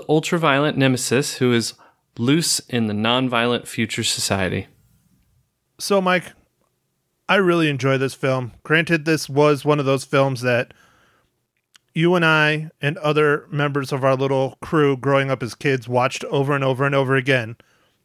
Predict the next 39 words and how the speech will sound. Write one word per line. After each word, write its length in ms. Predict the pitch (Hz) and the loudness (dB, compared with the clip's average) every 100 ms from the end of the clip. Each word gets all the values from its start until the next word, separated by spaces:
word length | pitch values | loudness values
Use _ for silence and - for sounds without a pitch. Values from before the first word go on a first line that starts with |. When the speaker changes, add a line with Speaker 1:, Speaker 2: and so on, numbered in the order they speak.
| _ _ _ _ _ _ _ _ | _ _ _ _ _ _ _ _
Speaker 2:
This 220 | 143 151 147 | -4 -4 -2
is 120 | 151 | 0
one 140 | 170 | 2
of 80 | 156 | 4
those 160 | 143 - | 2 2
classic 680 | - 156 156 - 151 139 - - _ _ | 2 4 2 2 -2 -2 -18 -20 _ _
nineties 680 | 139 143 147 165 165 165 143 | -6 0 2 2 0 -2 -4
action 500 | 156 151 151 - 156 | 0 0 2 0 0
movies 640 | 151 143 135 139 135 - - _ _ _ _ _ _ _ _ _ | 2 2 2 -2 -2 -8 -14 _ _ _ _ _ _ _ _ _
starring 840 | - - 165 156 151 147 139 - _ _ _ _ | -10 0 2 4 4 2 -2 -10 _ _ _ _
Sylvester 500 | - 151 143 139 160 | -6 0 2 0 -4
Stallone. 400 | 151 170 175 185 | -4 0 2 2
Man, 240 | 165 160 | 2 0
you 80 | 156 | 0
can't 300 | 143 165 165 | -2 -2 0
go 160 | 170 175 | 2 2
wrong. 400 | 180 147 113 101 | 4 2 0 -10
You 120 | 139 | -12
just 260 | 131 160 - | -8 -8 -8
can't 320 | - 214 240 | -2 0 0
go 140 | 196 202 | 2 4
wrong. 380 | 185 135 101 - _ _ _ _ _ _ _ - | 4 2 -2 -14 _ _ _ _ _ _ _ -2
I 140 | 147 | -2
just, 320 | 156 175 147 _ _ _ _ _ _ _ - | 0 -2 -4 _ _ _ _ _ _ _ -2
I 120 | 151 | 2
love 200 | 180 170 | 2 2
this 180 | 147 - | -2 -4
movie. 220 | 131 117 | -6 -4
There's 220 | 123 127 | -6 -4
a 40 | 139 | -4
soft 300 | - 147 139 | 0 0 0
spot 280 | - 139 - | 0 0 0
in 140 | 139 | -8
my 200 | 131 127 | -4 -2
heart 280 | 113 123 117 | 0 -2 -2
for 100 | - | -6
this 160 | 120 110 | -6 -4
film, 380 | - 123 120 - | 0 0 0 -2
and 480 | 135 131 127 - | 0 0 -2 -8